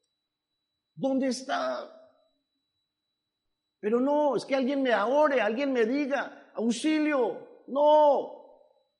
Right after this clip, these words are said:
es usted, por favor, comience. Pero mire, pero la parte que cayó en un buen terreno, esos somos nosotros, los que oyen la palabra con corazón noble, y bueno,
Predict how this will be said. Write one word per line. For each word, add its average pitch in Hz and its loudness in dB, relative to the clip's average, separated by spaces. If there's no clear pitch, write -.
es 151 -14
usted, 262 0
por 190 -2
favor, 196 2
comience. 233 -2
Pero 113 -8
mire, 139 -6
pero 117 -4
la 127 -2
parte 143 -2
que 151 -8
cayó 131 -2
en 131 -2
un 135 -4
buen 135 -2
terreno, 135 -4
esos 120 -8
somos 131 -4
nosotros, 120 -8
los 123 -4
que 131 0
oyen 143 2
la 160 -2
palabra 120 -2
con 139 -4
corazón 127 -4
noble, 131 -2
y 127 -2
bueno, 120 -2